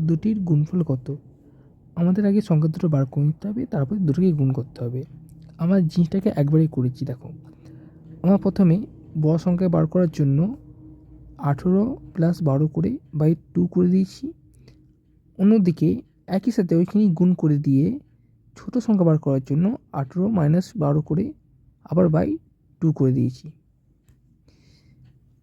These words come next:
এবার আঠেরো আর বারো যোগ করে তিরিশ হয়েছে,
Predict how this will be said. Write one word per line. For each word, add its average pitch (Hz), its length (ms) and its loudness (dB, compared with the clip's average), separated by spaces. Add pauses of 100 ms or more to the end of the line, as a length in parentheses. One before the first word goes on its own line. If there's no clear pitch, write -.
এবার 190 240 4 (580)
আঠেরো 151 300 -2
আর 185 100 2
বারো 185 120 4
যোগ 160 200 -2
করে 156 120 0
তিরিশ 175 300 -4
হয়েছে, 233 260 -6